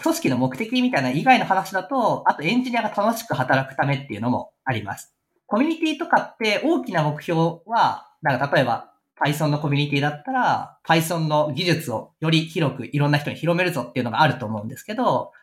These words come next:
もう一個やっぱりエンジニアが楽しく技術について知るみたいなところが、もう一個やっぱ目的としてあるなと思っていて、まあそれに似ているエンジニア組織の熱量を、えー、高めることによって、まあある意味、なんでしょうね。我々って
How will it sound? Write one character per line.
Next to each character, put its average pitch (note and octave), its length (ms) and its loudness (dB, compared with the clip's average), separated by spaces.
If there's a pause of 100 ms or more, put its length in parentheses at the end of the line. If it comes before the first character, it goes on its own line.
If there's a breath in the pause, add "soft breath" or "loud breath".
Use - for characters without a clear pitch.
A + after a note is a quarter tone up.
(240 loud breath)
も B3+ 120 2
う G#4+ 40 -2
一 F4+ 100 -10
個 - 60 -2
や B2+ 80 4
っ - 100 -2
ぱ C#3+ 100 0
り B2 220 0
エ F3+ 80 2
ン B3 120 2
ジ - 80 -8
ニ B3 80 4
ア A3 120 4
が - 60 -8
楽 F#3+ 240 0
し - 60 -10
く - 340 -2 (220)
技 E3 100 2
術 C#3 180 2
に A2 140 -4
つ B2+ 80 -2
い G#2 80 -2
て A2+ 120 -10
知 - 140 0
る B2+ 180 2
み D3 100 0
た B2 80 2
い A2 60 0
な G#2+ 80 -2
と - 340 -8
こ C#3+ 60 0
ろ C3 100 2
が、 G#2+ 160 -4
も B3+ 100 2
う C4+ 60 2
一 B3+ 60 -4
個 - 40 -2
や E3 60 4
っ D3+ 40 0
ぱ C3 60 0
目 B2+ 160 -2
的 - 160 -4
と E3 80 -6
し - 80 -10
て D3+ 60 -2
あ F3 80 2
る D3 100 -2
な B2 160 0
と A2 80 -14
思 G#2 100 -8
っ - 120 -14
て A#2 100 -12
い B2+ 100 -18
て、 F#3 360 -6
ま A#3 80 -6
あ - 20 -10
そ C4 120 -2
れ B3+ 100 2
に A3 100 -4
似 G3 140 -8
て F3+ 120 2
い F3+ 40 0
る A#3 240 -6 (180)
エ E3 100 0
ン E3 60 0
ジ E3 60 2
ニ E3+ 60 4
ア E3+ 60 2
組 F3 160 -2
織 - 340 -6
の A#3+ 180 2
熱 C#3+ 260 -2
量 B2 200 0
を、 F3 480 -2 (180)
え A#2+ 340 0
ー、 - 20 -14
高 E3 200 -2
め E3+ 100 2
る B2+ 80 -2
こ C3+ 100 -6
と C3 100 -4
に B2 100 -4
よ A2+ 80 -6
っ - 160 -20
て、 A3+ 240 -2
ま C#3+ 160 0
あ - 20 2
あ G#3 60 2
る G#3 80 -4
意 - 20 -4
味、 - 300 -8 (120)
な D#3 100 2
ん - 20 4
で B2 80 0
し A#2 40 -6
ょ G#2 40 -12
う - 20 -8
ね。 A2+ 160 -10
我 E3 180 -2
々 F#3 120 2
っ F3+ 140 -12
て E3+ 380 0